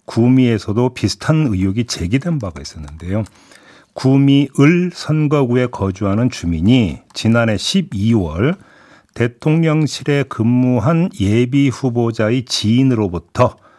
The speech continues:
윤석열 대통령 이름 석자가 새겨진 대통령 시계를 받았다고 주장을 했고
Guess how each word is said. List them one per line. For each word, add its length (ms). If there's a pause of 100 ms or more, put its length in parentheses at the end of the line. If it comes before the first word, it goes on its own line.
(160)
윤석열 600
대통령 580
이름 300
석자가 680
새겨진 640
대통령 640
시계를 500
받았다고 560
주장을 500
했고 340